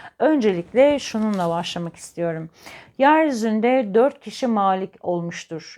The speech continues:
İkisi mümin, ikisi kafirdir. Müminler Zülkerayn ve Süleyman aleyhisselam, kafirler ise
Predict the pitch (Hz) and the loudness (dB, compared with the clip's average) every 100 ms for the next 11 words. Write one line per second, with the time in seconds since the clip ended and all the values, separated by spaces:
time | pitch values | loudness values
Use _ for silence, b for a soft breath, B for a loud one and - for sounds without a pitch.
0 | - 226 - 247 - 262 233 190 180 202 | -12 -10 -6 -6 -2 0 0 0 -2 0
1 | 262 254 - - 220 - 240 254 247 226 | 2 0 -4 -10 -10 -4 -2 -2 -4 -4
2 | 185 175 185 170 156 156 - b b b | -2 -2 -6 -8 -8 -10 -14 b b b
3 | b 214 240 247 247 240 233 262 254 - | b 0 2 2 2 2 2 2 -2 -10
4 | - 190 208 220 190 180 196 262 349 _ | -8 -6 -4 -2 -2 -2 -4 -4 -6 _
5 | _ _ _ _ 170 196 214 - 208 190 | _ _ _ _ -4 -2 -2 -2 0 0
6 | 202 196 - 175 175 180 180 208 226 254 | -2 -4 -4 -4 -4 -6 -4 0 2 2
7 | 262 _ b b b 226 202 202 226 220 | 0 _ b b b 0 2 2 -2 0
8 | 220 214 170 - 180 170 | 0 -2 -6 -10 -10 -10